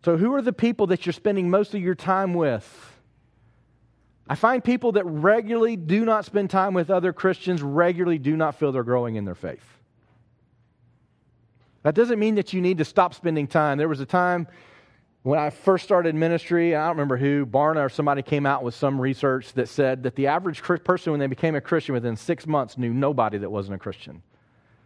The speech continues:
That was a time long ago. Those times have changed. I mean, that's not the way it is now. But I remember thinking then, "How does this happen? How does this happen?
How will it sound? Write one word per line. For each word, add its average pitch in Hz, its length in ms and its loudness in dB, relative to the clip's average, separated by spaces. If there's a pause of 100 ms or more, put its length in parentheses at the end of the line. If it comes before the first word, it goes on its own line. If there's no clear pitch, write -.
(160)
That 156 120 0
was 170 140 -2
a 131 60 -4
time 131 320 0
long 113 200 -2
ago. 101 300 -4
Those 143 280 -6
times 131 280 -2
have 95 100 -12
changed. 98 460 -6
I 113 80 -4
mean, 110 240 -4
that's - 400 -8
not 131 220 -2
the 120 80 -4
way 110 180 -2
it 104 80 -6
is 98 420 -8
now. 95 440 -6 (1500)
But 139 100 0
I 139 40 4
remember 190 240 0
thinking 151 400 -2
then, 175 220 0
"How 190 240 0
does 190 160 -2
this 151 160 -2
happen? 123 500 -4 (1600)
How 214 180 2
does 233 140 0
this 175 140 0
happen? 135 460 -4